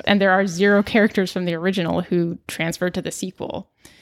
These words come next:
So they're all out of the picture. Who knows?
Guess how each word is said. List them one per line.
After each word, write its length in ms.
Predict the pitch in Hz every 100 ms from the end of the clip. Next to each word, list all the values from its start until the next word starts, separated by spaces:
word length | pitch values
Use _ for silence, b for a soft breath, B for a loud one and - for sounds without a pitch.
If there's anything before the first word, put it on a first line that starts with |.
| b b _
So 160 | 240
they're 220 | 240 311 247
all 160 | 214
out 180 | 180 185
of 100 | 175
the 60 | -
picture. 520 | - - 190 202 208
Who 200 | 202 247
knows? 560 | 254 - - - -